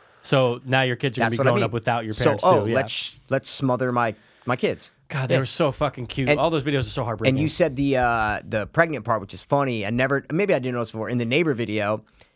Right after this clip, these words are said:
Speaker 2: he's showing the cir-, the security footage. So at the end of the security footage, they're done. And the cop's like, "That's it." He's like, "Yeah, that's it." So he, the neighbor clicks the button on the T V to go back to a different source.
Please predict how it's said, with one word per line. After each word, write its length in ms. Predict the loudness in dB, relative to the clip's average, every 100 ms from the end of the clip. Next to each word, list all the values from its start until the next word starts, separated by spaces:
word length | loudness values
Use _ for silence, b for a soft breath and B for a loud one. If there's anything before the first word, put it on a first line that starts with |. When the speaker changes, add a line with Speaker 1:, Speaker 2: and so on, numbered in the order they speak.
| b
Speaker 2:
he's 180 | -4 0
showing 360 | 4 4 4
the 60 | -2
cir-, 260 | 0 -2 -2
the 100 | -6
security 340 | -4 2 2 2
footage. 340 | -4 -6 -4
So 100 | -2
at 120 | -2 -2
the 160 | 0
end 380 | 2 0 -2 -8 b b b _ _ _
of 180 | 0 2
the 80 | -2
security 380 | -6 -2 0 0
footage, 280 | -2 -2
they're 120 | -4 2
done. 360 | 2 2 -2
And 140 | -6 -6
the 40 |
cop's 200 | -8 -8
like, 120 | -6
"That's 200 | -4 -2
it." 60 | -4
He's 100 | -4
like, 140 | -4
"Yeah, 140 | -2 -2
that's 200 | -2 -2
it." 160 | -2
So 100 | -2
he, 100 | -8
the 260 | -8 -6 -4
neighbor 240 | -4 -6
clicks 300 | -8 -10 -8
the 80 | -6
button 260 | -2 -2 0
on 80 | -6
the 60 |
T 120 | -4
V 80 | -6
to 60 | -4
go 80 | -4
back 220 | -2 -4
to 80 | -4
a 40 |
different 240 | -8 -8 -2
source. 280 | 0 0